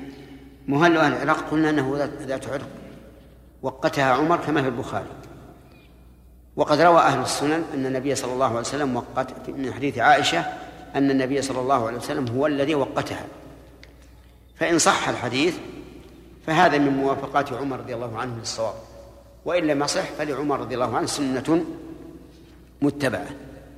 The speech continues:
وهذا ال-، ال-، الميقات يسمى عند أهل نجد فيما سبق لما كانوا يحجون على الإبل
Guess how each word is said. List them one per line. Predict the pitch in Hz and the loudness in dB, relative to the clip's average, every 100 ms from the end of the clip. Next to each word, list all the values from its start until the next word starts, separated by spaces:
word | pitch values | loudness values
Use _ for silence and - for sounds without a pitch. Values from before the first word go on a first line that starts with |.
| - - - - - - - | -20 -20 -20 -20 -20 -20 -2
وهذا | 131 151 156 | 4 6 6
ال-، | 139 135 | 6 4
ال-، | 131 127 123 | 4 2 -4
الميقات | 127 127 123 160 170 - | -4 -4 4 6 6 4
يسمى | - 151 135 | 4 6 6
عند | 131 131 | 4 4
أهل | 120 | 2
نجد | 123 139 - - | 2 0 -2 -8
فيما | 123 123 | -6 -4
سبق | 123 123 123 120 | -2 -2 -4 -4
لما | 120 120 | -6 -4
كانوا | 139 135 | -2 -2
يحجون | - - 135 | -2 -6 -4
على | 117 120 | -2 -2
الإبل | 139 147 165 | -2 -2 -2